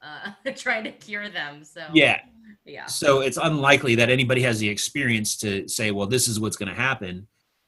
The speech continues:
Speaker 2: And it's more than likely that as we look back in history being the only part that will get it right,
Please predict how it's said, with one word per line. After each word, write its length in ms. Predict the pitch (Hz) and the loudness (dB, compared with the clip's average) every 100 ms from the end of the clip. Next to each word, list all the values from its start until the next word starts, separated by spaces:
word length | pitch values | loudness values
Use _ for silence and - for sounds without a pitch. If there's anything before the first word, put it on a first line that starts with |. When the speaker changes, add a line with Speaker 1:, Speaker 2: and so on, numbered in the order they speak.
| _ | _
Speaker 2:
And 200 | - 143 | 2 2
it's 240 | 147 123 - | 2 -2 -6
more 400 | 139 147 180 196 | -6 2 6 6
than 180 | 139 113 | 4 0
likely 600 | 107 104 107 110 117 - _ _ _ _ | 0 0 -2 -2 -4 -10 _ _ _ _
that 440 | 113 120 117 113 - | -2 2 2 0 -2
as 200 | 127 117 | 0 0
we 100 | 131 | 0
look 260 | 127 127 98 | 0 -2 0
back 300 | 127 123 - | 2 2 -2
in 180 | 117 | -4
history 380 | 107 131 120 120 | -2 -4 -2 -4
being 220 | 117 117 | -2 0
the 100 | 113 | 2
only 240 | 113 127 123 | 2 0 0
part 240 | 113 107 | -2 -2
that 120 | 113 | -4
will 100 | 104 | -6
get 160 | 98 104 | -6 -6
it 120 | 87 | -6
right, 400 | 104 151 117 - | 0 2 2 -2